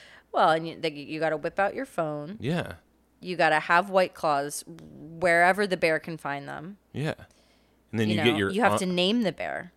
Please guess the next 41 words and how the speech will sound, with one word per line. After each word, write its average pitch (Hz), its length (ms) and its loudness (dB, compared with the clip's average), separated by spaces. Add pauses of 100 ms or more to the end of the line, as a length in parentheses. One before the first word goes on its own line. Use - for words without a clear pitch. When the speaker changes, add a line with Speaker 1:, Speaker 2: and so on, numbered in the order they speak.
Speaker 1:
You - 100 -6
have 101 80 -4
to 107 40 0
Speaker 2:
Exactly. 180 220 0
Speaker 1:
be 180 40 4
on 175 160 2
first 175 320 -4
name 175 280 -2
basis 165 520 -4
with - 260 0
the 160 80 -2
Speaker 2:
<laughs> - 80 -4
Speaker 1:
bear. - 220 -6
Speaker 2:
Yeah, - 140 -2
exactly. - 400 -8
You 85 80 -6
gotta 95 120 0
get 92 140 -6
the - 80 -10
bear 87 240 -2
absolutely 85 460 -4
wasted. 80 480 -6
<laughs> - 40 -20 (320)
Yeah. - 140 -8 (440)
Speaker 1:
Yeah. 214 280 -6 (640)
Speaker 2:
Feed 95 220 0
him 98 100 -4
some 95 160 -6
fish - 380 -4
food. 87 420 -4
Speaker 1:
I 151 60 -6
wouldn't 190 260 -2
expect 180 420 -4
anything 165 400 -6
else. 151 360 -12
Speaker 2:
Yeah, 95 220 0
exactly. 85 680 -6 (300)
And 98 100 -4
then 98 140 2
get 95 180 0
your 92 200 -6